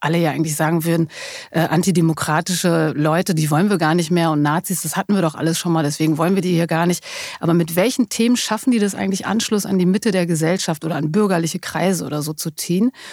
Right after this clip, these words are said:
Und da ist unter anderem ein Thema immer auch sexualisierte Gewalt, einmal gegen Kinder, aber auch gegen Frauen. Und dann kommen die Feindbilder ins Spiel, eben die anderen machen, in dem Fall dann oft migrantische Personen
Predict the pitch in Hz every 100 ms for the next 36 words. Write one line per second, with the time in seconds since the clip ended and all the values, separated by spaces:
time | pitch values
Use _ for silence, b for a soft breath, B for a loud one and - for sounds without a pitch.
0 | B B - 151 175 175 - 180 165 175
1 | 220 214 147 160 196 - 180 170 180 208
2 | 185 180 180 - 175 165 156 165 165 156
3 | 147 160 151 160 160 151 156 - 180 180
4 | 220 269 B B B - 160 156 - 170
5 | 156 - - 143 143 226 240 165 160 190
6 | 202 190 175 - 180 202 190 180 170 170
7 | - 185 165 156 170 170 - 190 196 165
8 | 156 151 214 208 160 165 160 - 156 170
9 | - 156 185 165 196 202 170 180 - 160
10 | 165 165 165